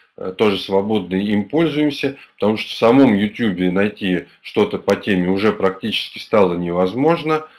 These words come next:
И наша основная функция здесь издательская, агрегаторская. Мы выбираем именно учебный контент, именно интересный контент. И вы его тут найдете за, э, три минуты, в то время как в YouTube вы его, как правило, просто не найдете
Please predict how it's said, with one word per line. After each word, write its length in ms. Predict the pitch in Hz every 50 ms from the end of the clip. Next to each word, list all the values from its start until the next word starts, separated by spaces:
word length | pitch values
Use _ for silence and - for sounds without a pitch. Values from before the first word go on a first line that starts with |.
| - - - _ _
И 220 | - 101 101 101 -
наша 340 | 107 120 131 131 - - 104
основная 480 | 101 - - 107 104 107 107 107 107
функция 440 | 107 - 185 190 190 185 - 117 98
здесь 340 | 95 104 120 123 - - 98
издательская, 680 | 92 95 120 156 170 165 156 135 - - - 104 98
агрегаторская. 880 | 95 101 104 104 110 123 143 156 156 - 117 - - - 131 120 117 117 - - - _ -
Мы 160 | 104 127 135
выбираем 580 | 131 123 98 85 95 98 107 123 131 127 117 -
именно 400 | - 113 117 120 110 107 107 104
учебный 540 | 101 101 - 120 147 160 151 143 139 135
контент, 520 | 135 - 131 127 123 - - 127 123 123 - _
именно 320 | 110 113 120 123 117 117
интересный 640 | 117 110 110 - 123 113 110 101 92 - - 92 82
контент. 560 | - - 90 85 82 - - 90 78 76 73 _ _ - - - - - _ _
И 120 | - 95
вы 180 | 95 104 127 135
его 260 | 135 127 110 107 107
тут 260 | 104 - 110 101 -
найдете 540 | 98 98 104 104 101 110 101 - - 92 85
за, 360 | 82 95 95 92 95 90 - - - - _ _ _
э, 200 | - - - - -
три 200 | - 110 113 110
минуты, 420 | 98 95 104 127 165 190 180 160
в 60 | - -
то 140 | - 98
время 340 | 92 98 110 110 104 101 92
как 240 | - 98 95 92 -
в 20 |
YouTube 540 | 98 98 98 98 - 135 156 165 147 113 92
вы 140 | 87 98 95
его, 260 | 92 92 98 117 135
как 240 | 135 - 101 92 -
правило, 360 | - 110 113 117 113 107 104
просто 460 | 95 - 117 120 113 98 - - -
не 100 | 90 87
найдете 640 | 87 87 90 92 98 107 131 147 139 - - 92 85